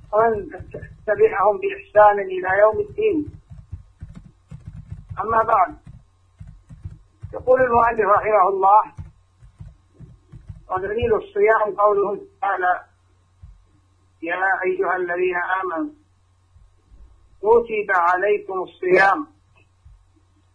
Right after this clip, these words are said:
كما كتب على الذين من قبلكم لعلكم تتقون.'" فهذه الآية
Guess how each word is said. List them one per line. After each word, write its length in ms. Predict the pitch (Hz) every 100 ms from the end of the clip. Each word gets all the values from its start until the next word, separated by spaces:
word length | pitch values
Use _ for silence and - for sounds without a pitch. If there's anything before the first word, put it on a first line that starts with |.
| _
كما 260 | 165 190 196
كتب 440 | - 196 202 196 196 180 -
على 260 | 160 185
الذين 540 | 196 190 190 202 196 190
من 200 | 185 175
قبلكم 520 | 180 185 202 - 202 185 196
لعلكم 480 | 226 226 220 208
تتقون.'" 800 | 185 196 - 202 220 214 170 - _ _ _ _ _ _ _ _ _ _ _ _ _ _ _ _ _ _ _ _ _ - - _ _ _ _ _ _ _ _ _ _ _ _ _ _ _ _ _ -
فهذه 440 | 214 254 240 214 214
الآية 440 | 208 190 233 254